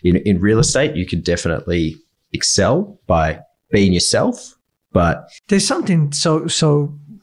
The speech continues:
Speaker 2: important to be said about that point, because if I look at all the top performers, even here in the East, they're all so different.
Speaker 1: Mm.
Speaker 2: And they're all so authentically them and have their own way and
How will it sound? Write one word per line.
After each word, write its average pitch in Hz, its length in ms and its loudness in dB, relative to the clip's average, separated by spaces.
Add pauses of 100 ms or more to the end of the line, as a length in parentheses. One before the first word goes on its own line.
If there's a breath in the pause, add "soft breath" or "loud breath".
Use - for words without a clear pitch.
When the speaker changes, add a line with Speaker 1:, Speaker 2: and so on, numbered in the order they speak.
(200)
Speaker 2:
important 156 500 2
to 143 60 0
be 139 100 2
said 139 220 0
about 131 240 0
that 120 180 -2
point, 135 220 0
because 131 180 0
if 135 80 0
I 202 100 2
look 175 200 2
at 165 80 2
all 147 100 4
the 143 100 2
top 143 240 -2
performers, 143 640 2 (300 loud breath)
even 165 240 6
here 135 460 2
in 156 140 4
the 139 80 2
East, 131 440 -2 (140)
they're - 240 -2
all 127 100 -4
so 123 220 -6 (100)
different. - 440 -6 (140)
Speaker 1:
Mm. 120 220 8
Speaker 2:
And 151 220 2
they're 151 160 2
all 151 120 2
so 151 320 0
authentically 151 800 0
them 143 400 2
and 139 100 2
have 143 180 0
their 147 160 2
own 143 200 2
way 139 400 2
and 131 220 -2